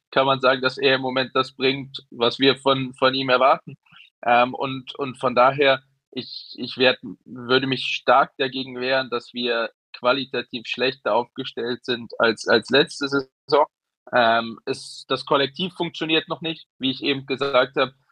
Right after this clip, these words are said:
ähm, mit der einen Ausnahme Jean Hugonet. Aber ich glaub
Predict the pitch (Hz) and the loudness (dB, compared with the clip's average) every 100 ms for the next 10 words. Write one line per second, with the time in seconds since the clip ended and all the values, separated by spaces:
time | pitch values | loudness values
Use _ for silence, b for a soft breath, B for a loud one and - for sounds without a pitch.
0 | _ _ 131 123 127 127 - _ _ 139 | _ _ 2 2 2 -6 -20 _ _ -8
1 | 135 - 120 - 139 123 127 123 131 127 | -6 -4 -2 -2 -4 -2 -2 -4 -6 -6
2 | 117 113 123 123 117 120 117 127 - - | -6 -6 -2 -2 -2 -6 -6 -6 -8 -4
3 | 113 113 110 - 113 110 | -2 0 -2 0 2 2